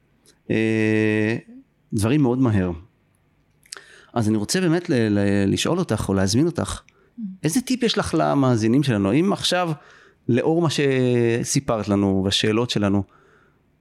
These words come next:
Speaker 1: מה היית רוצה להגיד למאזינים שיכול לעזור להם גם להתחבר לידע, גם לעשות שינוי,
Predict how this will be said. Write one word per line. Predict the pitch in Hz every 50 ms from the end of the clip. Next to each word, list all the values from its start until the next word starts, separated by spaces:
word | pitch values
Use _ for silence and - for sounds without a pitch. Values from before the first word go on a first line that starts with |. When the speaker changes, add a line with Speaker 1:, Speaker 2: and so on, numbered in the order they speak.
| _ _ _ _ _ _ _ _ _ _ _
Speaker 1:
מה | 120 127 135 160 180 208 214 214
היית | 214 208 196 -
רוצה | 185 160 - - 180
להגיד | 170 160 151 139 135 180 185
למאזינים | 170 135 120 110 110 104 98 107 117 151 196 202 180
שיכול | 151 - - 123 120 117 113 170 190
לעזור | 214 196 156 139 190 175
להם | 147 123 113 113
גם | 113 127 156
להתחבר | 160 156 - - 131 127 127 123
לידע, | 123 117 113 107 107
גם | 104 104 113 127
לעשות | 131 127 117 - 123 113 -
שינוי, | - 113 110 110 107 107 104 101